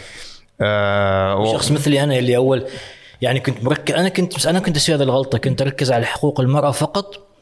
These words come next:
Speaker 2: والطفل، لكن بعدين بعد الحلقة بالذات لما صارت، صرت أتكلم مع رجال أكثر والذكور أكثر،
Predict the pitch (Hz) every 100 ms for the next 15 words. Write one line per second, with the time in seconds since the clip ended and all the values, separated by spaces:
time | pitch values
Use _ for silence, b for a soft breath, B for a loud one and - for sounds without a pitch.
0 | - 139 131 175 147 127 135 135 143 135
1 | 123 180 202 B B B B 131 165 190
2 | - 156 - 127 117 139 185 - B B
3 | B B B _ _ 123 123 120 151 170
4 | 151 - - 127 - - 151 139 135 147
5 | 156 139 110 113 113 110 127 123 120 -
6 | 123 110 104 107 143 123 - 185